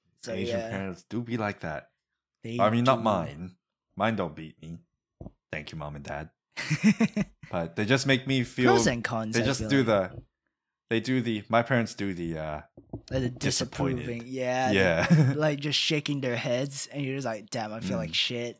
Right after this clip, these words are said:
Speaker 1: <laughs>
Speaker 2: Mm-hmm. Yeah.
Speaker 1: Uh-huh.
Speaker 2: So,
Speaker 1: Yeah, that was
Speaker 2: but, you
Speaker 1: my
Speaker 2: know,
Speaker 1: week,
Speaker 2: thanks,
Speaker 1: man.
Speaker 2: Mom and Dad, for not beating me.
Speaker 1: Yeah, thanks, thanks, Irvin's mom and dad,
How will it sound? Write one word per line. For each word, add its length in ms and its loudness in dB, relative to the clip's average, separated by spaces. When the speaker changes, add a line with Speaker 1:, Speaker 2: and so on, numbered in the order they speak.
Speaker 1:
<laughs> 480 4
Speaker 2:
Mm-hmm. 300 -4
Yeah. 200 0
Speaker 1:
Uh-huh. 380 -8
Speaker 2:
So, 240 -8
Speaker 1:
Yeah, 140 2
that 120 4
was 100 0
Speaker 2:
but, 80 -2
you 60 0
Speaker 1:
my 180 0
Speaker 2:
know, 60 -4
Speaker 1:
week, 180 -8
Speaker 2:
thanks, 220 2
Speaker 1:
man. 40 -2
Speaker 2:
Mom 180 6
and 120 2
Dad, 300 4
for 100 -4
not 240 0
beating 300 -2
me. 100 -4
Speaker 1:
Yeah, 240 -6
thanks, 380 -6
thanks, 320 -4
Irvin's 440 -8
mom 220 -6
and 100 -6
dad, 240 -10